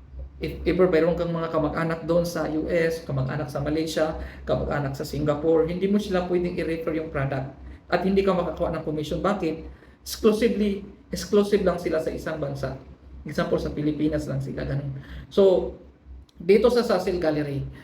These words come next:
maraming bansa covered yan na pwede po, pwede po, ah, kumbaga, yung shipping, no, ma-ship nila.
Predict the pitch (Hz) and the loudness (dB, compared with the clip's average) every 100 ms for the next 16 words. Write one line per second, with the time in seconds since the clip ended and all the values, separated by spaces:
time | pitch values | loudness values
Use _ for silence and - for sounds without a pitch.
0 | - - 170 180 190 175 156 - 160 - | -16 0 4 4 4 2 -2 -2 -6 -6
1 | - 147 143 139 143 143 190 196 202 180 | -6 -2 -2 -4 -4 -2 2 2 0 -2
2 | 165 - - - - 175 185 180 170 156 | -4 -6 -12 -10 -2 0 0 0 0 -2
3 | - - - - - 165 147 147 147 143 | -6 -14 -18 -16 -8 -2 0 0 -2 -4
4 | 143 - - - _ - _ - - _ | -6 -12 -16 -18 _ -20 _ -20 -20 _
5 | _ - 165 160 147 151 180 180 196 190 | _ -6 -2 2 2 4 4 2 -2 -4
6 | 170 160 147 156 - - - - - _ | -4 -4 -4 -6 -10 -18 -18 -16 -16 _
7 | 101 165 - 185 175 165 151 135 | -6 -4 -2 0 0 0 -4 -4